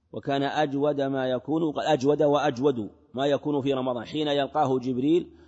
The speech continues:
وكان يلقاه في كل ليلة من رمضان فيدارسه القرآن، فلا رسول الله صلى الله عليه وسلم أجود بالخير من الريح المرسلة". كل هذا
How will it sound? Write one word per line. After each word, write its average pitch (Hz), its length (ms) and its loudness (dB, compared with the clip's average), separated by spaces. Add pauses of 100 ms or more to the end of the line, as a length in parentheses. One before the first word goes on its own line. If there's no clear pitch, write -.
(120)
وكان 147 340 0
يلقاه 143 720 0 (300)
في 135 120 0
كل 135 360 0
ليلة 139 340 2
من 120 180 -6
رمضان 127 460 -2
فيدارسه 131 640 0
القرآن، 120 440 -2 (280)
فلا 139 200 2
رسول 135 260 0
الله 127 120 0
صلى 123 100 -6
الله 127 120 -6
عليه 143 160 0
وسلم 123 100 -4
أجود 131 280 0
بالخير 135 720 0 (400)
من 127 180 2
الريح 127 680 -2 (320)
المرسلة". 131 640 2 (640)
كل 196 240 8
هذا 160 640 2